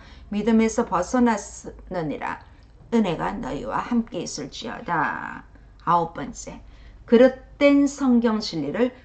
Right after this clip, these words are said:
배우지 말아야 합니다. 디모데후서 이 장 십팔 절. 진리에 관하여는 그들이 그릇되었도다. 부활이 이미 지나갔다 하므로 어떤 사람들의 믿음을 무너뜨리느니라.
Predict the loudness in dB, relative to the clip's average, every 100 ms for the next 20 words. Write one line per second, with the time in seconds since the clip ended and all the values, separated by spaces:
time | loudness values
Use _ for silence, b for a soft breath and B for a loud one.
0 | B -12 -4 -2 -2 -4 -6 -8 -10 -14
1 | -16 -18 -18 -18 -20 -20 b -20 -20 -14
2 | -8 -4 -2 -2 -4 -6 -6 -6 -6 -8
3 | -8 -12 -14 -14 -16 -16 -18 b b b
4 | -6 4 6 8 8 8 6 0 -2 -4
5 | -2 2 0 0 -2 0 0 0 0 0
6 | 0 -4 -4 -4 -8 -12 -6 -6 -8 B
7 | B B B 4 6 6 4 2 -2 -2
8 | -2 -4 -6 -4 -2 -4 -2 -2 0 -2
9 | -2 -2 -2 -6 -6 -10 -8 -8 -8 -8
10 | -8 -6 -6 -6 -4 0 0 0 B B
11 | -2 6 6 6 -4 -2 -2 0 -4 -6
12 | -14 -12 -8 -8 -6 -6 -4 -6 -8 -12